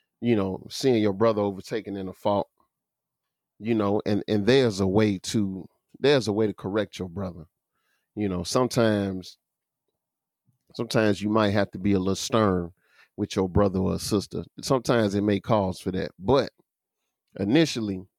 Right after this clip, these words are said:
if a brother's overtaken in a fault, which, which means maybe they not really aware that they might be in error,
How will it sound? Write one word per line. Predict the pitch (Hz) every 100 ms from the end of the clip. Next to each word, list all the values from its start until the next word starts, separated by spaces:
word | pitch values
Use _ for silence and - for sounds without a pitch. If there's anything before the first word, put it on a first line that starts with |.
| _ _ _ _ _ _ _ _ _ _ _ _
if | - 90
a |
brother's | 92 123 117 104
overtaken | 110 98 - 117 - 98
in | 92
a | -
fault, | - 123 - - 104 _ _ _
which, | 98 104 - - _ _ _ _
which | 104 95
means | 104 110 98 95
maybe | 107 98
they | 101 107
not | 104 92
really | 98 101 101 92
aware | 90 101 117 113 110 - _ _ _ _ _ _ _
that | 92
they | 87 101
might | 101 107 - -
be | 101
in | 95 101
error, | 113 107 107